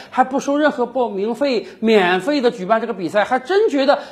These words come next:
自己的作品，啊，被人看好了，然后可以获得几等奖，可以结集出版。当然，大家如果真觉得自己的作品非常出类拔萃的话，我倒是建议大家可以去参加这样的比赛，但是你千万别配合他做任何推广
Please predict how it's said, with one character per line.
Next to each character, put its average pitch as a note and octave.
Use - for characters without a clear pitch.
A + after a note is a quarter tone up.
自 E4
己 G#3
的 A#3
作 C#4
品， F#3+
啊， F#3+
被 C4
人 B3
看 F#3
好 E3+
了， G#3
然 G3
后 D4+
可 A3+
以 A#3
获 A#3
得 G#3
几 G#3+
等 G#3+
奖， D3
可 F#3+
以 E3+
结 F#3
集 E3+
出 D#3+
版。 C3
当 D#4+
然， F#3+
大 D#4+
家 D#4+
如 D#4+
果 A#3+
真 E4
觉 F#3+
得 -
自 C4
己 D#3+
的 D#3+
作 G#3
品 C3
非 F3+
常 F3+
出 A3
类 G3+
拔 F3
萃 C4
的 G3+
话， -
我 E3
倒 C#4+
是 C4
建 A#3
议 A3+
大 G#3
家 F#3
可 C#4+
以 C4+
去 G#3
参 F#3+
加 F#3+
这 F#3
样 E3+
的 E3
比 B2+
赛， C3
但 F4
是 B3+
你 F3+
千 F4+
万 B3+
别 A3
配 B3+
合 G#3+
他 G#3+
做 A3+
任 E4
何 F3
推 D3+
广 F#2+